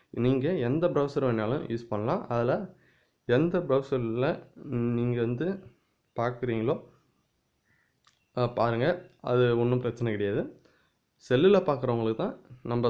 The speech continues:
சொல்ற அப்டேட் என்னன்னு பார்த்தீங்கன்னா, டெஸ்க்டாப் சைட் வச்சுக்கணும். ஓகேங்களா?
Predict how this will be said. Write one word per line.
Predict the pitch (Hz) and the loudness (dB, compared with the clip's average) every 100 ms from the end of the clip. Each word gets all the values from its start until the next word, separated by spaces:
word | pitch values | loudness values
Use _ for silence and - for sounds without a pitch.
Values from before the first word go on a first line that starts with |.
| 113 | 0
சொல்ற | 113 110 110 101 101 98 - - - | -4 -2 -2 -2 -4 -6 -10 -14 -10
அப்டேட் | 107 110 104 98 | -2 0 0 -2
என்னன்னு | 107 117 117 | -2 0 0
பார்த்தீங்கன்னா, | 104 107 151 254 - - | -2 -2 -4 -6 -12 -6
டெஸ்க்டாப் | 113 - 120 | -6 -4 -6
சைட் | 123 101 104 | -4 -4 -4
வச்சுக்கணும். | 101 101 98 - - _ - | -6 -6 -6 -8 -18 _ -12
ஓகேங்களா? | 101 107 107 | -6 -4 -4